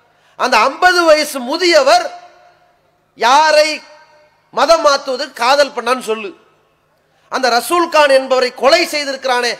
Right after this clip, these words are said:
அந்த சம்புலால், என்ன பின்னணி? அவருடைய மனைவி, அவருடைய குழந்தைகள் வறுமையிலே வாடுகிறார்கள்.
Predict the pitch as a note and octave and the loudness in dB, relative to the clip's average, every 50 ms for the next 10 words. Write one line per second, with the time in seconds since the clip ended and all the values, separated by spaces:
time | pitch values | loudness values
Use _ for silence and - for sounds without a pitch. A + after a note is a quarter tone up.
0 | - - _ A3+ A#3 A3+ - - B3+ D4+ F4 E4+ F4 E4 D#4 C#4 A3+ - - - | -14 -12 _ -10 -10 -8 -6 -4 -6 -4 -4 0 2 2 2 2 0 -2 -8 -14
1 | - F3 A#3 C#4 D4+ D#4 D#4+ C#4+ - - D#4+ F#4 F#4 F4+ E4+ D#4 C#4 A3+ F3 B2+ | -6 -6 -6 -4 0 2 2 2 0 -2 -8 -4 -2 -2 0 0 -4 -8 -10 -12
2 | - _ _ _ _ _ _ _ _ _ _ _ _ _ _ _ _ _ _ _ | -16 _ _ _ _ _ _ _ _ _ _ _ _ _ _ _ _ _ _ _
3 | _ _ _ _ _ _ _ _ _ _ _ _ _ _ _ _ _ _ - A#3+ | _ _ _ _ _ _ _ _ _ _ _ _ _ _ _ _ _ _ -8 -4
4 | C4+ C#4 C4 B3 A3+ A3 G3+ F#3+ F3 E3 E3 F#3+ A#3+ C4+ C4+ B3 G#3+ G3+ F3+ D3+ | -4 -4 -4 -4 -6 -6 -6 -8 -8 -6 -6 -4 -2 -2 -4 -4 -8 -12 -16 -18
5 | B2+ _ _ _ _ _ - A#3 B3 A#3+ A3+ G#3+ G#3 F3+ E3 - - A#3+ C#4 C#4+ | -20 _ _ _ _ _ -8 -8 -8 -8 -10 -10 -10 -12 -12 -16 -14 -12 -6 -6
6 | D4 C#4 B3 A3+ G3 F#3+ F3 D#3 F3+ A#3 D4+ F#4 F4+ F#4 F4 D#4+ C#4+ B3+ A#3 G3+ | -6 -6 -6 -10 -10 -10 -10 -6 -4 -4 -4 -4 -2 -2 -2 0 2 0 0 0
7 | G3 A3 C4+ C4 C4 A3 A3+ G3+ F#3+ F3+ F3 D3 B2 | -2 -4 -2 -4 -4 -6 -6 -8 -8 -8 -10 -16 -20